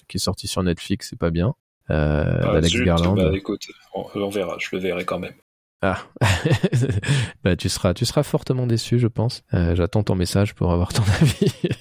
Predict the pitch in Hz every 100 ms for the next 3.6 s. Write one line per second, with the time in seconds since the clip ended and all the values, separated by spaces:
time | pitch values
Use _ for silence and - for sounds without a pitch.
0 | 127 - 151 127 113 95 95 98 95 90
1 | 87 85 87 113 104 82 87 117 - _
2 | _ - 85 85 82 90 92 95 104 -
3 | 92 98 101 104 98 95